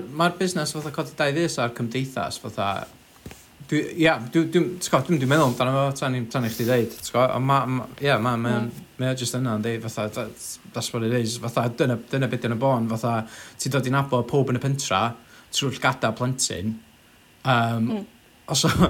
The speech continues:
Speaker 1: <laughs> os am lot o cymeriadau efo'r redeeming qualities, yym, fa-, ma', ma' rhan fwyaf ohonyn nhw, fatha, o, dwi, dwi'm yn gwbod, ma', ma' 'na, ma' 'na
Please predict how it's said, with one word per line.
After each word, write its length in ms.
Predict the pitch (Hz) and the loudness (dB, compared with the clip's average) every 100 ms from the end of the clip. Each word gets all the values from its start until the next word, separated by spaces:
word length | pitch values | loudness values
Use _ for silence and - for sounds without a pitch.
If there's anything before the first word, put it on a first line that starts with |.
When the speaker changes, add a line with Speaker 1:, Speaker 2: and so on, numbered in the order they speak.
| - | 2
Speaker 1:
<laughs> 180 | - - | -2 0
os 100 | - | 2
am 140 | 151 | 2
lot 320 | 156 170 170 - | 6 4 4 2
o 100 | 139 135 135 - - - - - | 4 2 0 -8 -20 -20 -20 0
cymeriadau 760 | 165 143 135 143 143 127 120 - | 2 4 4 4 4 4 2 2
efo'r 300 | 143 135 139 - 196 156 139 | 4 6 4 -4 -12 -2 0
redeeming 560 | 139 165 156 131 123 | 4 6 6 6 4
qualities, 800 | 117 147 135 127 - 101 110 - - - | 4 2 4 2 0 -2 -2 -2 -6 0
yym, 560 | 127 123 113 117 113 110 - - - - - - _ - | 4 4 4 2 0 -2 -12 -20 -20 -20 -20 -20 _ -2
fa-, 220 | 135 135 | 2 2
ma', 320 | 123 135 127 - | 4 2 2 0
ma' 160 | 135 127 | 0 2
rhan 160 | 139 | 4
fwyaf 240 | 151 143 131 | 6 6 4
ohonyn 180 | 127 | 4
nhw, 80 | 127 120 104 | 2 2 0
fatha, 260 | 127 127 127 120 110 - 90 87 - - | -6 -2 2 2 2 -2 -12 -18 -20 -18
o, 100 | - - | -16 -4
dwi, 140 | 165 139 | -2 -2
dwi'm 180 | 170 151 | 0 2
yn 80 | 120 | 2
gwbod, 240 | 117 107 | 0 2
ma', 140 | 131 147 | 4 4
ma' 120 | 156 | 4
'na, 80 | 165 139 | 2 4
ma' 140 | 160 | 2
'na 100 | 156 | 4